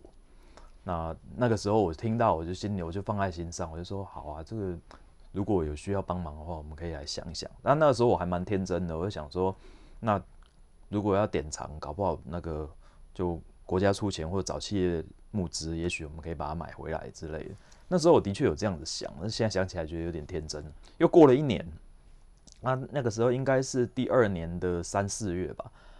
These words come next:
哎，二零二一年的样子。然后有一天早上，林曼丽就打给我，他就说：“哎，托子，这个甘露水的事情。”他大概跟我讲了一下甘露水的状况，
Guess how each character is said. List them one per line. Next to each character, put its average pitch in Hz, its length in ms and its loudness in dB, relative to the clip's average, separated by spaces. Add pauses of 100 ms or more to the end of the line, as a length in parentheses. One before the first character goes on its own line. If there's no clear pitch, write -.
(460)
哎， 92 260 -10
二 104 160 0
零 87 460 -2
二 104 260 0 (140)
一 98 160 0
年 98 260 -4
的 80 80 -4
样 80 100 -2 (120)
子。 - 100 -18 (640)
然 92 120 -8
后 92 320 -2 (120)
有 92 140 0
一 95 40 4
天 110 120 4
早 95 120 2
上， 92 100 4
林 87 80 2
曼 92 120 2
丽 92 80 2
就 90 80 2
打 - 200 -4
给 - 180 -10
我， 80 100 -10 (160)
他 90 100 -10
就 95 80 -8
说 87 540 -6
：“哎， 95 100 -8
托 104 160 -6
子， 76 280 -10
这 107 120 -2
个 85 180 -2 (1040)
甘 107 160 6
露 110 120 4
水 82 180 -6
的 78 80 0
事 104 160 0
情。” 85 140 -2
他 92 100 2
大 101 140 6
概 92 80 6
跟 87 140 0
我 85 80 0
讲 78 200 -6
了 80 100 -10
一 80 60 -6
下 87 120 -4
甘 85 120 -4
露 87 120 -4
水 73 120 -10
的 71 60 -10
状 73 240 -6
况， - 180 -10